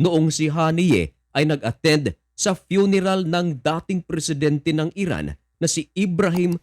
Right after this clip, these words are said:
Raisi na pinalitan ni Masoud Pezeshkian. Pero nang matapos nang mag-attend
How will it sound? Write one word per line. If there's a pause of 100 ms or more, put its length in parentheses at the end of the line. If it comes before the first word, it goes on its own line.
Raisi (160)
na
pinalitan (160)
ni
Masoud
Pezeshkian.
Pero (160)
nang
matapos
nang
mag-attend